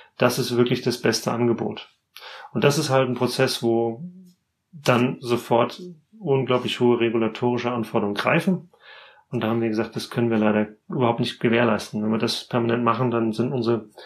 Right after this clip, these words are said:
unsere Mitarbeiter nur noch in solchen Gesprächen und dann sind sie nicht mehr für die anderen Kunden da. Und deswegen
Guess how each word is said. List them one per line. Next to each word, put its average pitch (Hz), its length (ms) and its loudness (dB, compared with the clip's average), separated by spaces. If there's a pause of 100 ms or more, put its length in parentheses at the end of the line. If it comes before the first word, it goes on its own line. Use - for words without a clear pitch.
(300)
unsere 110 220 2
Mitarbeiter 113 460 4
nur 113 160 2
noch 123 140 2
in 117 80 2
solchen 113 300 0
Gesprächen 110 540 0 (540)
und 120 60 2
dann 110 100 6
sind 117 120 2
sie 123 100 -2
nicht 120 160 0
mehr 123 80 4
für 120 140 0
die 123 60 2
anderen 113 240 0
Kunden 98 280 -6
da. 95 380 -10
Und 113 100 -8
deswegen 113 420 0